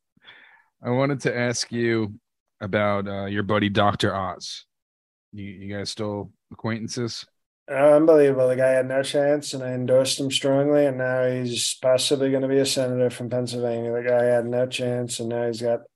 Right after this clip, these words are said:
Speaker 2: some say, a lot of chance.
Speaker 1: Well, let me know about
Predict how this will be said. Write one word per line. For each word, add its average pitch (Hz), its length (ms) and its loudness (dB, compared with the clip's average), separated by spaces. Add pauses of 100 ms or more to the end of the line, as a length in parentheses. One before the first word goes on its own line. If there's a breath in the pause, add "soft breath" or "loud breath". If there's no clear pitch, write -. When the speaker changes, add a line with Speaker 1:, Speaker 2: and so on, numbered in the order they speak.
(260)
Speaker 2:
some 127 280 -6
say, 123 520 2 (640)
a 131 120 2
lot 127 200 4
of 160 80 4
chance. 110 640 -8 (1400 soft breath)
Speaker 1:
Well, 120 120 4
let 127 80 6
me 143 100 8
know 151 140 8
about 123 360 6